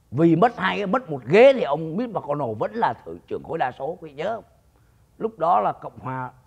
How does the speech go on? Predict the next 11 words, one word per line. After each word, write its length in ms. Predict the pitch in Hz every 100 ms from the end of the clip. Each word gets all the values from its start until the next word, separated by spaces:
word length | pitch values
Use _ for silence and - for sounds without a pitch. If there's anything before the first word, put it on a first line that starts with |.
| -
năm 280 | 170 196
mươi 80 | 208
hai, 320 | 175 190 196 180 _ _ _ _ -
Dân 220 | 185 196
Chủ 180 | 143 101
bốn 220 | 139 254
mươi 140 | 254
tám. 360 | 202 196 226 254 _ _ _ _ _ _ _ _ _ _ _ -
Nếu 220 | 160 247
mất 240 | 269 269
một 180 | 170 151